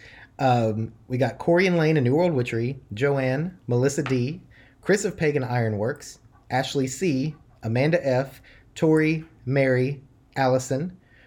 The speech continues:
Aura, Shannon, Alex,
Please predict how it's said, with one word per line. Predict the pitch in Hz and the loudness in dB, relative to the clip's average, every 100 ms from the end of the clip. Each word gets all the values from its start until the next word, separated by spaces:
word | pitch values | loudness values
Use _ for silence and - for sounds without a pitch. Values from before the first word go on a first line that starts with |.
| _ _ _ _ _ _ _ _ _ _ _ _ - _ | _ _ _ _ _ _ _ _ _ _ _ _ -20 _
Aura, | 127 135 170 208 240 - _ _ _ - | -2 2 2 0 -4 -14 _ _ _ -14
Shannon, | - 175 160 156 156 151 - _ - | -4 0 2 2 0 -2 -10 _ -4
Alex, | 143 135 131 131 - - | 0 2 2 -2 -6 -18